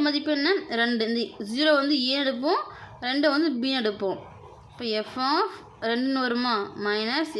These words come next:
f of a-வோட மதிப்பு என்ன? ஜீரோ. Divide by b என்ன?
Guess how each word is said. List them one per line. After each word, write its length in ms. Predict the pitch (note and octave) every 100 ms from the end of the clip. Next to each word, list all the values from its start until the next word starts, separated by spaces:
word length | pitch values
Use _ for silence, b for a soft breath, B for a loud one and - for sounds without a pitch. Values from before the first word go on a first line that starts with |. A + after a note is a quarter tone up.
| G#3
f 80 | G#3 B3+
of 140 | D4+ C#4+ A#3+
a-வோட 160 | C4+ C4
மதிப்பு 220 | B3+ A#3+ A#3
என்ன? 120 | C#4+ C#4+ G#3
ஜீரோ. 280 | A3 G#3 G3+ - B B B - A3
Divide 300 | A#3+ A#3+ G#3+
by 80 | B3+ C#4 A#3
b 80 | D4 D4
என்ன? 120 | C#4+